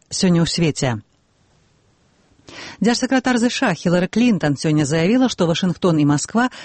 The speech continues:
дасягнулі значнага прагрэсу ў перамовах наконт заключэння новай дамовы пра абмежаванне стратэгічных узбраенняў.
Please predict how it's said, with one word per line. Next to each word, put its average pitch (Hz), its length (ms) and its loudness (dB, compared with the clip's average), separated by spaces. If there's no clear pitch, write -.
дасягнулі 220 560 2
значнага 196 480 0
прагрэсу 180 560 0
ў 143 160 0
перамовах 165 560 0
наконт 180 400 0
заключэння 175 560 0
новай 170 240 2
дамовы 165 560 0
пра 220 160 0
абмежаванне 156 560 0
стратэгічных 139 720 -2
узбраенняў. 135 800 0